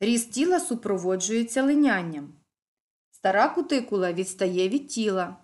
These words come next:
а шкірний епітелій виділяє молоду, дуже м'яку кутикулу. Тварина скидає старі покриви і росте, поки нова ще м'яка. Затвердіти кутикула може від кількох годин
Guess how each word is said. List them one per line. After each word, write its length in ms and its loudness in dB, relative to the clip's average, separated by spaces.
а 100 0
шкірний 580 0
епітелій 760 0
виділяє 600 0
молоду, 600 -2
дуже 300 -2
м'яку 400 -2
кутикулу. 680 -6
Тварина 460 2
скидає 600 2
старі 340 0
покриви 640 -2
і 100 -2
росте, 600 -2
поки 220 -2
нова 360 2
ще 260 -4
м'яка. 560 -4
Затвердіти 640 -2
кутикула 640 -2
може 380 0
від 160 -2
кількох 480 -6
годин 400 -4